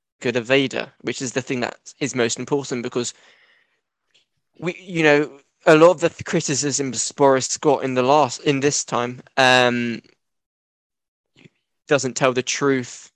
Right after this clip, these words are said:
is a bit of a bumbling idiot, was true two years ago, uh, was true ten years ago,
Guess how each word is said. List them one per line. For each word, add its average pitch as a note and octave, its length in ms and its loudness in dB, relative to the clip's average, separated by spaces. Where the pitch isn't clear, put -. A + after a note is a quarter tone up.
is B2 120 -10
a B2 40 -10
bit - 380 -4
of B2+ 140 0
a A#2+ 40 -8
bumbling B2+ 560 0
idiot, B2 460 -2
was C#3+ 240 -2
true C#3 540 2
two D#3 220 0
years C#3+ 320 2
ago, C3 360 2
uh, C#3 260 4
was C3+ 160 0
true D3 240 -2
ten D#3+ 360 0
years B2+ 220 0
ago, A#2+ 360 -2